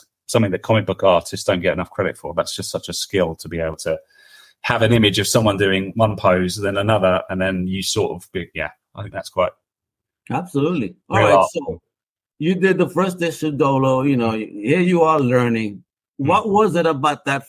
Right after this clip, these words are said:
Speaker 2: first issue before going on to the second that you said, "Oh, snap,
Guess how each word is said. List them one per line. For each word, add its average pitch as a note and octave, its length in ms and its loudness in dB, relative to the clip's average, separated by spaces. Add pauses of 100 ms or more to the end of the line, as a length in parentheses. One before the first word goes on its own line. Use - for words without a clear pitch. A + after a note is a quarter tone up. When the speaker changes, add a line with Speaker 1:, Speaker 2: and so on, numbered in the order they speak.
Speaker 2:
first D#3 320 0
issue B2 440 -4 (200)
before D3 340 0
going D3 180 4
on C#3 160 4
to C3 100 -2
the B2 80 2
second C3 420 -2
that G#2+ 160 -6
you D#3 140 2
said, A2+ 320 0 (440)
"Oh, D3+ 160 4
snap, A#2+ 520 0